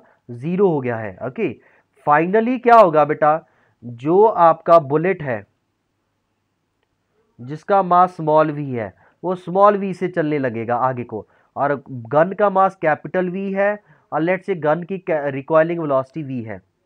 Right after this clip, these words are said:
ओके, so after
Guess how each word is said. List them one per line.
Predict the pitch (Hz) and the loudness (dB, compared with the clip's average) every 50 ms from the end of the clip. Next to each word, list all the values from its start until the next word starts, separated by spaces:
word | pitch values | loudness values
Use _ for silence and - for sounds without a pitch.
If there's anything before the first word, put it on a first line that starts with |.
| _ _ _ _ _ _ - 135 | _ _ _ _ _ _ -10 -10
ओके, | 147 - 269 247 139 - _ _ _ _ _ _ _ _ _ _ - | -6 -6 -4 -6 -6 -8 _ _ _ _ _ _ _ _ _ _ -8
so | 156 143 139 156 185 214 _ _ _ _ _ _ _ _ _ _ _ _ _ _ _ _ _ _ _ _ _ _ _ _ _ _ _ _ _ _ _ _ - | -6 -4 -4 -6 -6 -10 _ _ _ _ _ _ _ _ _ _ _ _ _ _ _ _ _ _ _ _ _ _ _ _ _ _ _ _ _ _ _ _ -4
after | 131 139 156 160 - _ - 220 | -2 -2 -2 -4 -4 _ 0 0